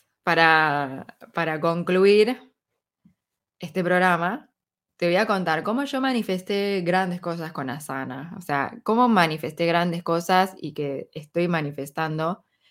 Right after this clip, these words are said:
que siempre estamos manifestando, pero me refiero a cómo di lugar o cómo concreté sueños gracias a que estaba organizada con Asana y cómo lo apliqué. Que igual te digo, no tiene que ser Asana, pero bueno, ¿viste? Si te gusta todo así metódico,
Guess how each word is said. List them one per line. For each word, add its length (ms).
que 100
siempre 380
estamos 260
manifestando, 560
pero 160
me 80
refiero 460
a 260
cómo 400
di 200
lugar 340
o 100
cómo 360
concreté 760
sueños 460
gracias 380
a 80
que 60
estaba 240
organizada 480
con 120
Asana 320
y 60
cómo 220
lo 100
apliqué. 460
Que 80
igual 200
te 80
digo, 160
no 120
tiene 200
que 60
ser 160
Asana, 440
pero 180
bueno, 320
¿viste? 320
Si 120
te 120
gusta 420
todo 240
así 260
metódico, 840